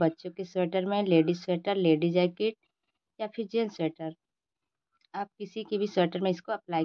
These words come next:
कर सकते हैं बहुत ही आसानी से और बहुत ही जल्द बन के तैयार हो जाएगा। इस डिज़ाइन को बनाने के लिए हमें सेवन के मल्टीपल फंदे रखने होंगे, प्लस टू फंदा हमें एक्स्ट्रा रखना है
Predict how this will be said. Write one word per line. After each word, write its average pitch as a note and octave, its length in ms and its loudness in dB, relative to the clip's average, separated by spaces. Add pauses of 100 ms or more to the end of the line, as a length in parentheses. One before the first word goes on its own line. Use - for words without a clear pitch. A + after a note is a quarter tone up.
कर E3+ 100 -4
सकते F3 320 -16
हैं F#3+ 120 -8
बहुत D#3+ 320 0
ही F3+ 80 -8 (120)
आसानी E3 480 0
से A3 200 0
और G3 140 2
बहुत E3 320 4
ही G#3+ 100 -6
जल्द F3+ 240 -2
बन F3+ 220 0
के G3+ 160 -8
तैयार D#3+ 340 0
हो D#3+ 80 2
जाएगा। E3+ 440 2 (2250)
इस B3+ 140 -12
डिज़ाइन A#3+ 320 4
को A3+ 100 -6
बनाने G3+ 380 4
के G#3 140 -8
लिए G#3+ 260 0
हमें G#3 220 2
सेवन G#3 380 4
के G#3+ 140 -8
मल्टीपल F3+ 500 0
फंदे F#3 260 -2
रखने F#3+ 280 -2
होंगे, G#3 260 0
प्लस F3+ 360 -8
टू G3+ 120 -8
फंदा F#3+ 340 -2
हमें A#3+ 200 -4 (120)
एक्स्ट्रा F3 360 -6
रखना D#3+ 280 -6
है D#3+ 140 -2